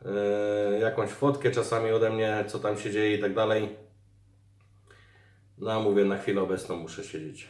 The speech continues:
w domu. Taki, kurde, smętny ten materiał, ale ci widzowie, którym, którym najbardziej zależało, żeby się dowiedzieć, co tam u mnie słychać, no to się dowiedzą. A reszta, wiadomo, pewnie pominie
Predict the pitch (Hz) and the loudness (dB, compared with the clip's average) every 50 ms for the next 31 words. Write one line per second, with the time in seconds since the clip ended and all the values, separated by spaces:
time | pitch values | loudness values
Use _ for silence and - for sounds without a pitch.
0 | - - - 85 90 87 95 82 69 - - - - - 117 120 120 - - 92 | -20 -20 -20 -12 -6 -6 -4 -4 -4 -8 -12 -14 -12 -8 -6 -4 -4 -4 -6 -10
1 | 92 - - 98 95 82 90 90 - - 107 101 98 98 98 92 90 87 87 87 | -10 -8 -6 -6 -4 -4 -4 -6 -6 -6 -6 -6 -4 -4 -6 -6 -6 -6 -6 -6
2 | 85 - - 101 101 101 98 95 92 92 - - - - - - - - - - | -6 -4 -2 0 0 0 0 0 -2 -4 -6 -12 -20 -20 -20 -20 -20 -20 -20 -20
3 | _ _ _ _ _ _ - 104 104 104 104 101 98 92 90 87 - - - - | _ _ _ _ _ _ -10 -6 -2 0 0 2 0 0 -2 -6 -10 -16 -20 -20
4 | _ _ _ _ _ _ _ _ _ _ _ _ _ _ _ _ _ _ _ _ | _ _ _ _ _ _ _ _ _ _ _ _ _ _ _ _ _ _ _ _
5 | _ _ _ _ _ - - - 131 123 120 117 110 98 - - - - 156 - | _ _ _ _ _ -18 -10 -4 -2 -2 0 0 -2 -4 -6 -10 -16 -18 -18 -18
6 | - - 120 113 123 123 120 127 127 120 110 117 104 101 - - 113 107 104 104 | -16 -12 -8 -2 -2 0 4 6 6 6 6 4 0 -2 -2 -4 -6 -4 -2 0
7 | 104 104 104 101 - - - - 117 113 110 110 107 107 113 104 101 101 98 98 | 0 -2 -2 -4 -8 -8 -2 0 0 0 0 0 0 0 0 0 0 0 0 0
8 | 101 95 92 92 101 98 98 98 98 92 95 92 90 95 90 90 90 90 90 82 | 0 0 0 0 0 0 0 0 0 0 0 -2 0 -2 -2 -2 -4 -4 -4 -6
9 | 78 67 - - - 95 101 98 95 101 98 95 95 - 104 98 104 101 95 92 | -6 -8 -10 -10 -8 -4 -4 0 2 2 2 2 0 -2 -4 -4 -4 -2 -2 -2
10 | 90 87 87 85 - 98 95 92 90 - - 78 - - - - 78 - 85 87 | -4 -4 -8 -8 -4 -2 -2 -2 -2 -4 -8 -10 -10 -12 -12 -12 -10 -8 -4 -2
11 | 98 98 101 104 98 90 - - - - - - - - - - - - - - | -2 -2 -2 -4 -4 -6 -6 -10 -18 -20 -20 -20 -20 -20 -20 -20 -20 -20 -20 -20
12 | _ - - - 151 156 127 110 104 - - 117 98 95 95 92 95 92 92 90 | _ -18 -10 -4 0 2 2 2 2 0 0 0 2 2 0 0 0 -2 -2 -2
13 | 90 90 - - - - 98 92 95 90 87 - 117 120 127 123 117 110 107 104 | -4 -6 -10 -12 -10 -6 -4 -2 -2 -2 -2 0 2 4 4 4 4 2 0 -2
14 | 101 | -4